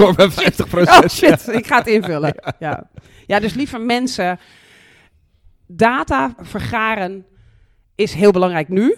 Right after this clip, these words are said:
Speaker 1: Ja.
Speaker 2: Gaat misschien nog wel veel belangrijker worden in de toekomst. We willen meten hoeveel impact we hebben. We willen weten hoe het met onze mensen is. Maak het ze zo gemakkelijk mogelijk. Formuleer het leuk. Eh, zorg dat je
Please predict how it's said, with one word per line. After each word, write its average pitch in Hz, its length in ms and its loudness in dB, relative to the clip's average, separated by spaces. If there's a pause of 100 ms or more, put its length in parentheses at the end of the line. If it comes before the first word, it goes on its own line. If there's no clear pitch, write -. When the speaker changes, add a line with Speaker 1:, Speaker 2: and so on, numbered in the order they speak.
Speaker 1:
Ja. - 160 -8
Speaker 2:
Gaat 233 300 -4
misschien 339 420 -4
nog 311 120 -2
wel 208 140 -6
veel 226 240 2
belangrijker 190 480 -6
worden 170 220 -2
in 165 60 -4
de 160 60 -12
toekomst. 247 320 -8
We 196 100 -4
willen 254 340 -4
meten 247 340 -4
hoeveel 233 200 -10
impact 214 320 -12
we 196 60 -6
hebben. 185 220 -6
We 196 80 -4
willen 247 220 -4
weten 233 220 -4
hoe 226 80 -2
het 208 80 -2
met 208 140 -6
onze 202 240 -6
mensen 180 280 -4
is. 160 140 -6 (440)
Maak 220 220 0
het 254 120 -10
ze 208 80 -14
zo 202 180 -4
gemakkelijk 190 440 -4
mogelijk. 247 540 -4 (180)
Formuleer 220 800 -4
het 254 120 -2
leuk. 214 380 0 (440)
Eh, - 180 -6
zorg 214 260 0
dat 214 140 -10
je 202 140 -8